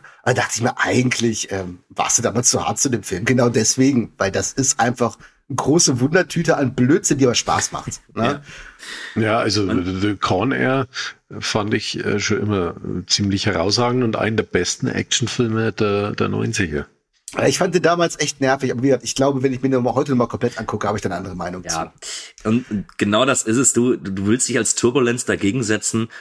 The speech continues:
Speaker 3: und ich habe jetzt viel gegen den Film gewettert, gebe ich zu. Ich finde ihn aber nicht scheiße. Also
Speaker 1: Der ist nicht scheiße, nein, der ist
Speaker 3: ich
Speaker 1: auch nicht
Speaker 3: kann
Speaker 1: schlecht.
Speaker 3: diesen,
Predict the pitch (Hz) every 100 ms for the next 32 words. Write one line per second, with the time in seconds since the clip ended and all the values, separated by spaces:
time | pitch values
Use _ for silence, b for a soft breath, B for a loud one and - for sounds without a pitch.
0 | B - 117 113 - - 120 - - 156
1 | 139 127 110 - 110 98 87 101 139 -
2 | - 90 - - 101 120 160 B B B
3 | B _ _ _ - - 220 135 107 95
4 | - 131 139 - 90 78 - - 123 151
5 | 202 196 175 139 104 - 110 107 101 180
6 | 190 127 165 185 147 147 139 131 -